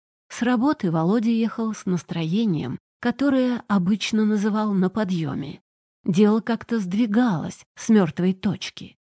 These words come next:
Начиная на голом энтузиазме, все больше по просьбе Саши он получил поддержку руководства.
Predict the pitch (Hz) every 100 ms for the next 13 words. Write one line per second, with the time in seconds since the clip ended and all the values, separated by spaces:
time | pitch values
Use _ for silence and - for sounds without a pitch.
0 | _ _ _ 190 185 208 185 214 185 170
1 | 170 208 202 175 170 160 175 151 175 214
2 | - - - _ _ - 285 226 269 226
3 | 214 190 170 190 190 156 151 - 220 226
4 | - 180 _ _ - 277 254 254 240 -
5 | 240 233 226 180 165 180 185 - 180 175
6 | - 175 151 131 - - -